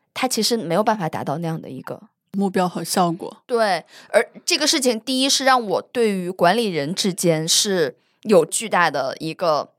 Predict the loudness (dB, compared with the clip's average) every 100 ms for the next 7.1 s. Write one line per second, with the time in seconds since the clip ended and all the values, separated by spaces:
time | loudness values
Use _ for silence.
0 | -6 2 2 2 0 0 0 0 -2 -2
1 | -2 -2 0 0 2 -2 0 2 2 2
2 | 0 0 0 -2 -2 0 0 0 0 0
3 | -2 -6 -14 0 2 4 2 2 2 2
4 | 0 -2 -6 2 2 2 0 -2 -4 -2
5 | -2 2 4 4 2 -4 -2 0 0 0
6 | 0 0 -2 0 0 0 0 0 2 2
7 | 0